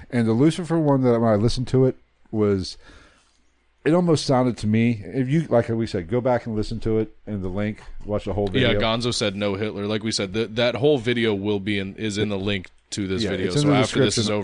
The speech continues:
Speaker 2: over,
Speaker 1: on
Speaker 2: you can
Speaker 1: the
Speaker 2: watch, you can listen to the, it's like three minutes long 'cause they actually,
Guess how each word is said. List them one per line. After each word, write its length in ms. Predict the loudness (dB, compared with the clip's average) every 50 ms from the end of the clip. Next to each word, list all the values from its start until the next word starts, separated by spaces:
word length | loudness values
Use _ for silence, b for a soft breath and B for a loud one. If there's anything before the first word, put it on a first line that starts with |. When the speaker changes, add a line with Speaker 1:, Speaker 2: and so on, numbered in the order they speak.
| 0
Speaker 2:
over, 0 | 2
Speaker 1:
on 120 | 2 2 2
Speaker 2:
you 40 | 2
can 60 | 2
Speaker 1:
the 40 | 4
Speaker 2:
watch, 160 | 2 2 0 0
you 140 | -2 -2 0
can 140 | 0 0
listen 240 | 0 0 0 0 0 0
to 40 |
the, 80 | 0 -2
it's 200 | -2 -2 -4 -4
like 160 | -6 -6 -6 -6
three 200 | -6 -4 -4 -4
minutes 260 | -4 -4 -4 -4 -4
long 160 | -4 -4 -4
'cause 120 | -4 -4
they 120 | -2 0 0
actually, 320 | 0 0 0 -2 -4 -4